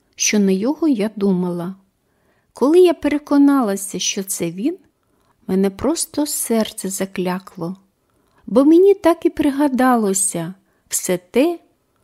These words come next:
про що пригадувати нікому не може бути приємно. І ось учора, коли я вийшла на чердак, щоб подивитися на того джентльмена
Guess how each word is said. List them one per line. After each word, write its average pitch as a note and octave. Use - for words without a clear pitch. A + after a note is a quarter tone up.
про F3+
що D4+
пригадувати G#3
нікому F4
не E4+
може D#4+
бути C4+
приємно. F#3+
І A3
ось G4+
учора, C4
коли E4+
я G4
вийшла D#4+
на C#4
чердак, B3
щоб -
подивитися G#3+
на G3
того A#3
джентльмена G#3+